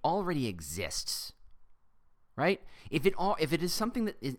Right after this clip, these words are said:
exists in someone's head, it already happens. You don't have to suddenly make it appear in someone's head. It already happens, especially if you're a bigger name brand with a lot of consumer interactions. If you're a, um, I don't know, you make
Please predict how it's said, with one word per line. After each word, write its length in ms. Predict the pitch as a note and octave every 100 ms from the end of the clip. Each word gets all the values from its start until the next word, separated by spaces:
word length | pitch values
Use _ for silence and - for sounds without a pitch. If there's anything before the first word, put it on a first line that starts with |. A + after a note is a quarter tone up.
| C3
exists 400 | B2 D3+ - C3
in 60 |
someone's 320 | A#2+ C3 A#2
head, 220 | - G#2+ G#2+
it 120 | D3
already 400 | C3 C3+ C#3 B2
happens. 420 | A#2+ G#2 D2+ F2
You 80 | F#3
don't 160 | G3+
have 220 | B2+ C#3+ C#3+
to 80 |
suddenly 320 | B2 C3+ A#2+ G2+
make 280 | G#2+ A2+
it 140 | G#2+ -
appear 320 | - - G3+ F3
in 80 |
someone's 380 | G2 E2+ D#2 D2+
head. 240 | - D2+ A2+ - -
It 160 | F#3+
already 280 | B2 C3 C3
happens, 440 | C3+ D#3 - - -
especially 360 | - C4 C4
if 100 | B3
you're 80 | B3+
a 60 | F#3+
bigger 280 | G3+ G3+
name 220 | F#3+ F3+ F3
brand 220 | E3+ D#3
with 80 | C#3+
a 20 |
lot 140 | C#3+
of 80 | D3
consumer 440 | B2+ - C#3 C3
interactions. 640 | G#2+ A2+ C#3+ E3 - - - - - -
If 120 | C3 C#3+
you're 220 | G#3+ G3
a, 260 | C#3 B2 A#2 - - -
um, 500 | G2 G#2 G2 F#2+ F#2 - - - - - - - -
I 120 | -
don't 100 | A#2+
know, 140 | F#2+ F#2
you 180 | F2 A2+
make 380 | A2+ A#2 -